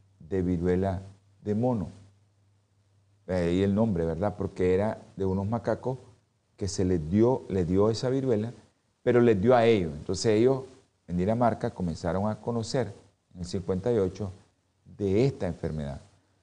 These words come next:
<clears throat> Después de esto pasaron años, pero en mil novecientos setenta se da el primer caso en humano.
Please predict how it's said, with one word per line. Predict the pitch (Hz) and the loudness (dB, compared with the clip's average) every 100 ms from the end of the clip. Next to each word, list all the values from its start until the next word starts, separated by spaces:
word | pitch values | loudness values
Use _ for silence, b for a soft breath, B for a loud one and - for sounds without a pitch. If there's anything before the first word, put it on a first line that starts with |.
| _ _ - | _ _ 2
<clears throat> | 180 165 131 - - - _ | 4 4 2 -2 -12 -20 _
Después | 104 156 156 | 0 4 4
de | |
esto | 175 175 170 | 2 0 -2
pasaron | 123 127 135 160 | 0 2 2 2
años, | 131 131 160 - _ _ _ _ _ _ _ _ _ | 0 -2 -6 -12 _ _ _ _ _ _ _ _ _
pero | 113 113 | 0 2
en | 117 | 4
mil | 160 | 2
novecientos | 190 160 160 147 156 | 2 2 0 -2 -4
setenta | 160 156 120 - 139 - - - | -2 0 0 -2 -6 -8 -20 -12
se | - 120 | -2 4
da | 110 127 | 6 6
el | 139 | 4
primer | 127 120 131 - | 0 2 0 2
caso | 135 110 131 | 0 2 -2
en | 131 | 0
humano. | 147 196 151 | 0 0 0